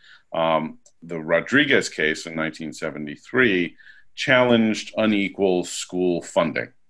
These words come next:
So, uh, San Antonio and Texas, like most places in the United States, including Rhode Island, funded public education by and large through property taxes. So as a consequence, the wealth of the community would affect the amount of money that could go into the public schools, and in fact,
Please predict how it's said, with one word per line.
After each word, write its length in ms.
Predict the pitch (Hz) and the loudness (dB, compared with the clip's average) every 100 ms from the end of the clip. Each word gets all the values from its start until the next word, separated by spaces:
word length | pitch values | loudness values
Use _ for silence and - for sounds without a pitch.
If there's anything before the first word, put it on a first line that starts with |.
| - | -20
So, 460 | - 85 80 78 | -6 -2 0 -2
uh, 500 | 78 78 78 76 76 73 | -2 0 2 2 0 -2
San 240 | 87 82 | -4 -4
Antonio 640 | 76 - 113 107 101 95 78 | -4 -4 0 2 4 4 0
and 120 | 71 | 0
Texas, 540 | 98 - 95 82 - | 0 0 -2 -4 -2
like 220 | 76 71 | -4 -4
most 320 | 73 78 76 - | -6 -6 -6 -4
places 420 | 76 71 78 71 | -4 -4 -8 -12
in 80 | 71 | -12
the 100 | 71 | -8
United 240 | 69 69 | -8 -8
States, 340 | - 123 135 - | -4 -4 -4 -8
including 400 | 67 78 73 73 | -12 -12 -12 -10
Rhode 180 | 69 71 | -4 0
Island, 360 | 90 101 104 - - - - - - | 2 0 -4 -10 -20 -20 -20 -14 0
funded 380 | 127 127 98 - | 4 6 4 4
public 320 | 101 95 92 | 2 2 0
education 720 | 87 - - 92 - 90 82 | -2 -2 0 0 0 -2 2
by 180 | 82 87 | 4 6
and 140 | 82 | 6
large 340 | 78 78 76 - | 4 2 0 -12
through 160 | 71 69 | -14 -4
property 400 | - 101 - 80 | 2 4 4 -2
taxes. 580 | 76 76 73 - 71 - | 2 2 2 -2 -6 -4
So 140 | 80 | -2
as 160 | 73 73 | 0 -2
a 60 | 76 | -2
consequence, 640 | 78 76 - - 76 69 | -2 -2 -4 -2 -2 -2
the 100 | - | -8
wealth 420 | 67 80 85 - | -2 2 2 2
of 120 | 67 65 | -14 -16
the 120 | 65 | -16
community 720 | - 87 110 101 78 73 65 - - _ | -6 0 2 2 2 0 -2 -12 -20 _
would 100 | 92 | -2
affect 360 | 80 - 76 - | -2 2 2 2
the 100 | 78 | -2
amount 260 | 73 73 69 | 2 2 0
of 60 | |
money 240 | 69 73 69 | -2 -4 -4
that 160 | 67 | -8
could 140 | - - | -12 -6
go 200 | 71 71 | -4 -4
into 180 | 71 | -8
the 120 | 65 67 | -12 -10
public 360 | 71 65 - | -10 -10 -14
schools, 680 | - - 98 87 76 73 - 76 | -10 -2 2 2 0 -4 -10 -8
and 100 | 76 | -8
in 100 | 73 | -4
fact, 220 | 73 | -4